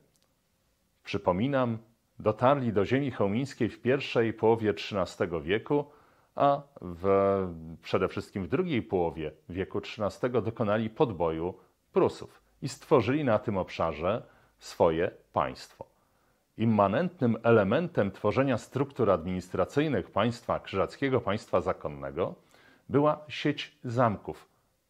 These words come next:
które były z jednej strony siedzibami administracyjnymi konwentów krzyżackich, komturstw czy komturii krzyżackich, a z drugiej strony ważnymi ośrodkami, e, gospodarczymi, e, magazynowymi,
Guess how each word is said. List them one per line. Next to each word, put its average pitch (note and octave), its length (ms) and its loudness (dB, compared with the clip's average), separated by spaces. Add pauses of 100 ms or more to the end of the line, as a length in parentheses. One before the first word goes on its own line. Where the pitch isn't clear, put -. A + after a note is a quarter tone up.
(180)
które G2 300 4 (380)
były A2+ 520 4 (240)
z F#2 120 -10
jednej G#2 320 2
strony F2+ 380 -2
siedzibami E2+ 640 -2
administracyjnymi F2+ 1080 -2
konwentów A#2 640 -2
krzyżackich, - 600 -2
komturstw A#2 760 -4 (200)
czy - 100 -18
komturii A2+ 480 -4
krzyżackich, D#2+ 640 -8 (340)
a E3 100 2
z A#2+ 100 -2
drugiej G#2+ 300 0
strony G#2+ 480 2 (280)
ważnymi G#2 640 0
ośrodkami, F2 960 -2 (380)
e, F#2+ 200 2
gospodarczymi, G2 1080 0 (300)
e, F2+ 220 0
magazynowymi, G2 1160 2